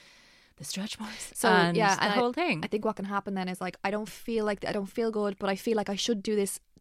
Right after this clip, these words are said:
Speaker 2: to f-, fortify my relationship.
Speaker 1: Yeah.
Speaker 2: And it's another thing then on the to-do list.
Speaker 1: Yep. But also, even if you do feel good, sometimes it is another thing on the to-do list because we are exhausted. And that came through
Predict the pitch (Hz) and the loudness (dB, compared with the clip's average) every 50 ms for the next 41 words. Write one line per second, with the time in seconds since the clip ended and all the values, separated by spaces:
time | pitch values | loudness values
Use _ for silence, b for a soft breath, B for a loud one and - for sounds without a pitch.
0 | _ - - - 226 202 196 196 190 - _ _ _ - - - - - - - | _ -6 0 2 2 4 4 2 0 -4 _ _ _ -20 -20 -20 -20 -20 -20 -10
1 | - - 226 226 220 226 - 208 202 202 196 190 190 190 190 190 190 202 - 330 | -2 2 2 2 2 2 0 0 0 0 0 -2 -2 0 0 2 0 0 2 4
2 | 370 254 196 - - - - 214 214 - 208 214 220 220 220 - 226 214 214 202 | 4 4 4 2 -4 -6 -6 -4 -2 -2 0 0 2 0 0 0 0 -2 -2 0
3 | 196 202 190 196 - - 202 208 214 202 190 185 185 - - - - - _ _ | 0 0 -2 -2 -4 -4 0 2 2 2 2 0 -4 -6 -8 -12 -14 -14 _ _
4 | _ _ _ - 233 240 - - _ _ _ - 285 302 330 349 - - 226 196 | _ _ _ -8 -8 -8 -8 -8 _ _ _ 4 6 8 6 6 4 2 2 2
5 | 180 175 185 - _ _ _ _ - 240 240 226 214 208 - 214 196 - 175 160 | 2 2 0 -4 _ _ _ _ -2 -2 0 0 0 -2 -2 -2 -2 -2 -4 -4
6 | 151 - 160 147 - 156 147 147 - - 160 156 151 147 143 156 151 156 156 - | -4 -6 -6 -6 -6 -6 -6 -6 -8 -8 -6 -6 -6 -6 -6 -6 -6 -6 -6 -8
7 | - - - - - - - - - - - - - - - - - - - 143 | -10 -10 -12 -12 -12 -10 -10 -10 -12 -12 -12 -12 -10 -8 -8 -8 -8 -8 -10 -12
8 | - _ 185 170 - 180 175 180 175 160 156 156 151 147 156 143 156 151 143 147 | -10 _ -8 -8 -6 -4 -4 -2 -2 -2 -2 -2 -4 -6 -6 -2 0 0 0 0
9 | 147 - - - - - 165 170 185 220 - 220 196 190 180 - - 170 156 147 | -2 -6 -10 -10 -8 -2 2 2 2 2 2 0 -2 -2 -2 -4 -4 -2 -2 -2
10 | 143 143 | -2 -4